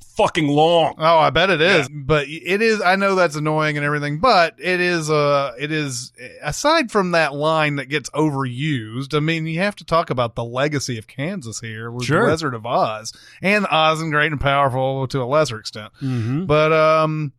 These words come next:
Speaker 2: Wizard of Oz, I mean, that's just as, I mean, that's as classic as it gets. It's a classic, simple story, really.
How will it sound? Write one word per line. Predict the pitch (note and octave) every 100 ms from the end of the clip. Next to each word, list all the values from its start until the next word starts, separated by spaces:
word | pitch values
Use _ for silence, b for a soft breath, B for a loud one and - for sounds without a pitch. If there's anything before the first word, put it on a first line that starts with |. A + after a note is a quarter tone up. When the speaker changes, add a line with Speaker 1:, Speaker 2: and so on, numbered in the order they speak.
| -
Speaker 2:
Wizard | F#3 A3+ A#3
of | A3+
Oz, | A#3+ C4 C#3 A#2 A2+
I | D#3
mean, | D3+ E3+
that's | E3+ E3
just | F#3+ E3+ -
as, | D#3 C#3 B2
I | D3
mean, | F3 E3+
that's | F#3 E3+
as | C#3+
classic | - C#3+ D3+ - D#3
as | D#3 D3
it | D3
gets. | F#3 B2
It's | B2+ D#3
a |
classic, | - D3+ D3+ C#3 D#3
simple | - D#3+ E3 D#3+
story, | C#3 - D3+ F3 A#2 G#2+
really. | A2 G#2 G#2